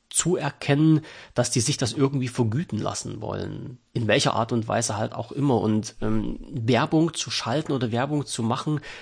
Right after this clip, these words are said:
ist halt die einfachste Art und Weise, wie ein Mensch, der vielleicht auch davon leben muss, irgendwie an Geld kommt. Und da sind halt solche Aussagen, äh, „Ich will im Podcast keine Werbung hören“, die, die regen mich dann immer ein bisschen zum Nachdenken an. Ja, und, und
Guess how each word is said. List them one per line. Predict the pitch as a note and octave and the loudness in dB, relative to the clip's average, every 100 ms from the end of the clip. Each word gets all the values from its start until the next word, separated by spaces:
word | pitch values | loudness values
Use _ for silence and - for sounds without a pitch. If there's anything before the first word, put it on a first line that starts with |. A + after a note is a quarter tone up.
| - | -8
ist | - - | -4 -2
halt | C3 C3+ B2+ - | 0 -2 -2 -6
die | - | -8
einfachste | - D3+ - C#3+ - - | -8 -10 -8 -8 -8 -4
Art | A#2 B2 | -4 -2
und | B2+ A2+ | -4 -2
Weise, | F#2+ G#2+ C3+ D#3 D3+ D3 - - - - | 0 0 2 2 2 2 -4 -20 -20 -6
wie | A#2+ A#2 | 2 4
ein | A#2 A2+ | 4 4
Mensch, | A2 D#3+ F#3 - - - | 4 4 -2 -4 -8 -4
der | A#2 | -2
vielleicht | - C3 A#2 | 2 2 2
auch | B2 | 0
davon | A#2+ - A#2+ | 0 2 2
leben | C3 F#3 E3 | 4 4 6
muss, | A#2+ A#2+ - | 6 4 2
irgendwie | B2 C3 A2 | 0 0 -4
an | A2 A2+ | -2 -2
Geld | A2+ C#3+ D#3 - | 0 0 0 -6
kommt. | - G#2 G#2 | -6 -4 -4
Und | A2 | -4
da | B2+ | -4
sind | D#3+ D3 | -2 -2
halt | C#3 C3+ | -2 -2
solche | C3+ A#2+ - | -2 -2 2
Aussagen, | D3 C#3+ D3 D3+ D3+ D#3+ D#3 - - - - - | 2 2 2 0 4 4 2 -2 -18 -20 -20 -4
äh, | B2+ A#2+ G#2+ | 2 4 4
„Ich | G2+ - | 0 -2
will | C3 | 2
im | C#3 | 2
Podcast | A#2+ - - A#2+ A#2 - | 0 -4 -6 -6 -4 -2
keine | A2+ A2 | 0 0
Werbung | G2 B2+ D3+ C#3 - | 0 0 0 0 4
hören“, | C3+ C#3 C#3 B2 - - - - - - | 4 6 6 2 -2 -16 -16 -20 -20 -4
die, | B2 C3 C3+ C#3 C3 B2+ | 0 4 6 8 6 6
die | B2 | 4
regen | A#2 C3 C#3+ | 4 4 2
mich | C3 | 2
dann | A#2+ | 0
immer | A#2+ C3+ B2+ | 2 2 2
ein | A#2 | 2
bisschen | - B2 | 0 -2
zum | A2+ A2+ | -2 0
Nachdenken | G#2+ A2+ - - - - - | 0 -2 -6 -6 -6 -6 -6
an. | - G#2+ G#2 G#2 G#2+ A2 | -6 -4 -4 -4 -6 -8
Ja, | - A2 | -4 -4
und, | A2+ A2+ A2+ - | 0 -2 -2 -2
und | A2+ A2+ | -2 -4